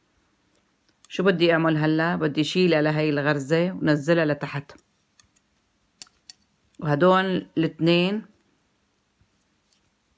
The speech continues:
يشتغلون أماميات، اثنين من الأربعة. وهاي اللي نزلتها صبايا بدي أرفعها على السنارة أو الإبرة ودخلها،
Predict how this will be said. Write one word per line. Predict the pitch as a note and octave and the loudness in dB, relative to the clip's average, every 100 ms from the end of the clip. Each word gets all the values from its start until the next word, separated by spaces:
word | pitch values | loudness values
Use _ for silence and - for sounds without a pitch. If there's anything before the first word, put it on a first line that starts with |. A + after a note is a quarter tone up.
| _ _ _ _ _ _ - | _ _ _ _ _ _ -14
يشتغلون | C3 - D3 D#3+ F3 - | -10 -6 -2 0 -2 -2
أماميات، | E3 D3+ C#3 C3 A#2 G2+ - - _ _ _ _ _ _ _ _ - _ _ _ _ _ _ _ - - | -4 -2 -2 -4 -8 -12 -14 -20 _ _ _ _ _ _ _ _ -20 _ _ _ _ _ _ _ -20 -2
اثنين | F3 F3+ | 2 4
من | E3+ | 4
الأربعة. | D3+ C3 C3 F#2+ G#2 _ _ _ _ _ _ _ _ _ _ _ _ - | 2 0 -4 -6 -14 _ _ _ _ _ _ _ _ _ _ _ _ -6
وهاي | D3+ E3+ F3+ | 2 4 4
اللي | E3 | 4
نزلتها | D#3+ D3+ D3 E3+ E3 D#3 | 2 2 2 2 0 -4
صبايا | - D3+ D#3+ D#3+ D#3+ E3 E3+ _ _ - | -2 2 2 2 0 -4 -8 _ _ -6
بدي | C3+ C3+ C3 | -4 0 -2
أرفعها | C3+ - D#3 D#3 C#3+ | -2 0 2 2 0
على | |
السنارة | C3 - C3+ C#3+ D3 D3+ D#3 - _ _ _ _ _ _ _ _ _ _ _ _ _ - - - | -2 -4 -2 0 0 -2 -4 -10 _ _ _ _ _ _ _ _ _ _ _ _ _ -16 -10 0
أو | D#3 | 0
الإبرة | C#3+ C#3 C#3+ D3+ D#3+ D#3+ | 0 -2 -2 -2 -4 -4
ودخلها، | C#3 C#3+ - F3 E3+ F3 G3+ | 0 0 0 0 2 2 -2